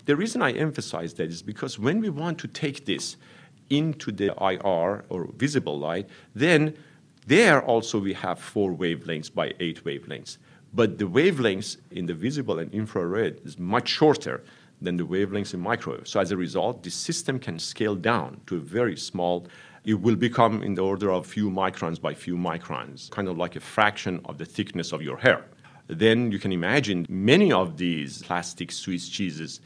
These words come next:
next to each other in a very, very small area. Each one of them can solve different equations,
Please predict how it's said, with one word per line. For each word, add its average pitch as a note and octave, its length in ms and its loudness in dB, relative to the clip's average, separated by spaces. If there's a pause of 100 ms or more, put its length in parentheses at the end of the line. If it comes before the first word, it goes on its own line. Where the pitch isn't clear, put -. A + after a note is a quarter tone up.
(240)
next F#2 420 0
to A#2 60 0
each F2+ 220 -2
other E2 260 0
in D2+ 140 -6
a D#2+ 60 -6
very, B2+ 320 2
very G2 240 0
small - 380 -4
area. E2 500 2 (480)
Each B2+ 300 2
one C#3 160 8
of F2+ 160 6
them G2 240 2
can D#2+ 180 -6
solve E2+ 580 4
different G#2 340 0
equations, - 800 -4